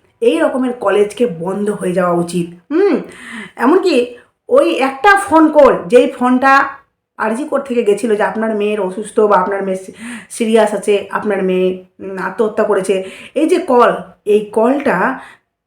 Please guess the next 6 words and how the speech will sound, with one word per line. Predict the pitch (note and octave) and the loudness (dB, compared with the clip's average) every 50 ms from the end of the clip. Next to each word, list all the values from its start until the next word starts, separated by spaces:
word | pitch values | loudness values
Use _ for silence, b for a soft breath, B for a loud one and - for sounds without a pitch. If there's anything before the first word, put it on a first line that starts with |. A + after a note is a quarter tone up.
| _ - | _ -8
হ্যাঁ, | D4 F4 F#4+ F4+ B3+ F#3 F#3 F#3 - _ _ _ _ _ _ _ _ - | -4 -2 -2 -2 -2 -4 -6 -12 -18 _ _ _ _ _ _ _ _ -14
আমাদের | G3 G#3 G#3 G3+ G3+ G3 E3+ | -10 -6 -4 -2 -2 -2 -4
জীবনটাকে | - G#3 G#3 G3+ B3 C#4+ C#4 B3 G3 - G3 F3+ - | -6 -8 -4 -2 -2 -2 -2 -4 -6 -6 -8 -8 -10
স্তব্ধ | - - - A#3+ G#3 F#3+ F3 F3 F#3 F#3 | -10 -8 -6 -4 -4 -4 -4 -8 -10 -8
করে | - F#3 F#3 | -6 -6 -6
দিয়েছে। | F3+ E3 F3 F3 E3 - F#3 E3 E3 E3 E3 | -4 -4 -4 -6 -6 -6 -8 -8 -8 -8 -12